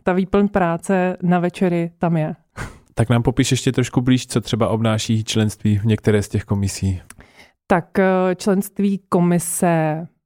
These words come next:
Speaker 1: sportovců, Č O V, tak, eh, tam se řeší, eh, spousta věcí, kterých se, eh, které se týkají právě sportovců a jejich působení, eh, na různých hrách, na olympiádách,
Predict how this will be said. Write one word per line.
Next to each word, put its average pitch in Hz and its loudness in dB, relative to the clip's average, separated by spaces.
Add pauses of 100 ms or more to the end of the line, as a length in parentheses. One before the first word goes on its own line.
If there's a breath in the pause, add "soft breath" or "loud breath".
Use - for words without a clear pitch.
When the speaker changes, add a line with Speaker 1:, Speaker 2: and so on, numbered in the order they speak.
Speaker 1:
sportovců, 233 -4 (300)
Č 175 0
O 190 2
V, 170 0 (380 soft breath)
tak, 185 -2
eh, 190 2 (200)
tam 175 -2
se 202 -2
řeší, 190 2
eh, - -2 (400)
spousta 185 -2
věcí, 175 -2
kterých 175 0
se, 170 0
eh, - -8
které 170 0
se 175 -4
týkají 170 -2
právě 165 -2
sportovců 170 -2
a 175 2
jejich 170 0
působení, 170 0
eh, 170 -2
na 165 0
různých 180 2
hrách, 170 0
na 165 0
olympiádách, 170 -2